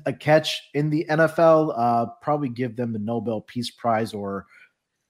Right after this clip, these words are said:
Congressional Medal of Honor to that person, but we still haven't been able to figure it out, from the Des Bryant catch years and years ago to what we saw last night for Hunter Henry not, um, getting awarded the touchdown, I guess we can say. But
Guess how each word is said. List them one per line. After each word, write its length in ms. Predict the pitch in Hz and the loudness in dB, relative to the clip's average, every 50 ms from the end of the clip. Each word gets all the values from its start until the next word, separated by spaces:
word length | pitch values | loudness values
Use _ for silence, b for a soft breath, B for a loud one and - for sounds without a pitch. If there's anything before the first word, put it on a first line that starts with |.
| _ - | _ -10
Congressional 520 | - 123 - - 147 143 - - 120 123 | -8 -6 -2 0 0 0 0 -2 -4 -2
Medal 300 | 120 123 127 127 120 117 | 0 0 0 0 0 -2
of 100 | 110 90 - 117 | -4 -6 -6 -4
Honor 260 | 117 120 127 123 110 | -4 -2 -2 -4 -6
to 140 | - - 113 | -8 -6 -6
that 220 | 113 110 104 - | -4 -4 -6 -6
person, 480 | - - 120 123 120 - - 104 98 92 - | -6 -4 -4 -2 -2 -4 -6 -6 -8 -6 -6
but 260 | 110 107 104 104 104 | -4 -4 -4 -4 -4
we 80 | 110 120 | -6 -6
still 240 | 117 - - 139 127 | -6 -4 -2 -2 -2
haven't 280 | 117 117 101 107 104 | 0 -2 -2 -4 -6
been 120 | 92 107 101 | -6 -6 -6
able 220 | 101 101 90 101 | -6 -6 -6 -8
to 60 | 98 | -10
figure 300 | - - 104 90 98 101 | -10 -10 -10 -8 -6 -6
it 40 | 101 | -4
out, 200 | 101 98 95 - | -4 -6 -6 -8
from 100 | - 98 | -8 -8
the 60 | 104 | -4
Des 200 | 95 - 143 139 - - | 2 4 4 4 2 2
Bryant 380 | - 156 160 165 165 156 139 - | 4 6 6 8 6 4 2 4
catch 440 | - 160 156 156 156 - - - - - | 6 8 8 6 6 2 -6 -6 -2 2
years 240 | 147 156 151 139 127 | 4 4 4 4 2
and 100 | 131 135 | 0 0
years 240 | 143 151 151 143 131 | 2 2 2 0 0
ago 440 | 131 156 151 151 151 147 131 - B B B B B B B B - | 2 4 6 6 6 6 4 0 B B B B B B B B -4
to 80 | 135 | -2
what 180 | 131 139 139 135 | 0 0 2 0
we 100 | 139 131 | 0 -2
saw 260 | 127 - 139 135 135 | 0 2 4 6 6
last 420 | 123 113 117 123 127 123 123 - 117 | 6 4 4 2 2 2 0 -2 -2
night 320 | 120 120 120 117 - - | 0 0 0 0 -2 -4
for 80 | 117 107 | -6 -6
Hunter 280 | 101 120 117 117 110 | -4 -4 -4 -4 -4
Henry 340 | 98 113 113 113 113 113 104 | -4 -4 -4 -4 -6 -6 -6
not, 480 | 101 101 113 117 117 107 - - - - _ _ _ _ _ _ _ _ | -6 -4 -2 -2 -2 -4 -6 -10 -14 -16 _ _ _ _ _ _ _ _
um, 480 | 104 107 107 107 107 104 101 98 95 87 85 _ _ _ _ _ _ _ _ _ _ _ _ _ _ _ _ _ - | -8 -6 -4 -4 -4 -4 -6 -6 -8 -12 -16 _ _ _ _ _ _ _ _ _ _ _ _ _ _ _ _ _ -6
getting 240 | - 127 123 120 117 | -4 -2 -2 -2 -2
awarded 420 | 107 110 113 113 123 123 120 113 | -4 -6 -4 -4 -2 -2 -2 -2
the 80 | 101 101 | -4 -6
touchdown, 400 | - - 113 104 - 110 101 98 | -6 -6 -6 -6 -6 -6 -6 -6
I 80 | 101 98 | -6 -6
guess 220 | 104 98 - - | -8 -10 -10 -12
we 80 | 104 90 | -12 -12
can 160 | - 95 90 | -10 -12 -10
say. 340 | - - 101 98 95 90 - - | -8 -8 -8 -6 -8 -8 -8 -6
But 260 | 104 104 101 101 | -4 -4 -4 -6